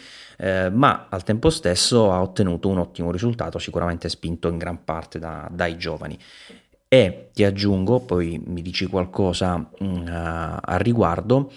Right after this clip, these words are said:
un'altra cosa secondo me molto, molto interessante è che Netflix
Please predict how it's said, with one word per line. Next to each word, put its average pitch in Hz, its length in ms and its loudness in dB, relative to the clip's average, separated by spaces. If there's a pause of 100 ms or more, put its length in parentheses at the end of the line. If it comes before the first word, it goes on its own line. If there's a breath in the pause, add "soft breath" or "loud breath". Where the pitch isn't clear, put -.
(260 loud breath)
un'altra 117 400 4
cosa 101 240 4
secondo 101 240 0
me 98 80 4
molto, 113 460 4
molto 104 300 0
interessante 90 920 0
è 101 240 0
che 117 160 2
Netflix 120 960 0